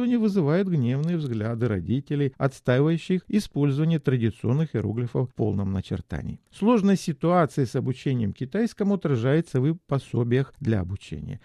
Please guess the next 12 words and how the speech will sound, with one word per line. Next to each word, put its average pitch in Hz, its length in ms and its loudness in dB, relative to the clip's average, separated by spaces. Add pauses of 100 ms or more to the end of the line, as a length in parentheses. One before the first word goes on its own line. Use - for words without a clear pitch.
(300)
Местное 180 420 4
издательство 139 640 2
Commercial 127 600 -2
Press 175 460 -2
издаёт 202 460 4
школьный 165 380 2
словарь 135 400 2
иероглифов 110 580 -2
и 135 160 -2
школьный 117 400 -2
словарь 95 400 -6
слов. - 300 -14